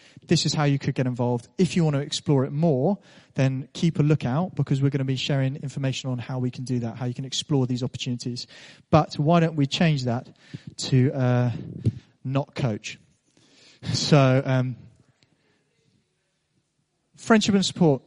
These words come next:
So if I'd done my homework. Okay.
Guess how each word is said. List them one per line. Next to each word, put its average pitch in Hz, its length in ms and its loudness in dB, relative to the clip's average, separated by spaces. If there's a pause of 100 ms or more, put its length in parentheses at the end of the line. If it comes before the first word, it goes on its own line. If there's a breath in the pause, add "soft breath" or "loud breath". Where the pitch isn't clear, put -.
(200)
So 143 300 2
if 143 160 2
I'd 131 80 2
done 139 160 0
my 127 80 0
homework. 127 440 -2 (960 soft breath)
Okay. 165 560 6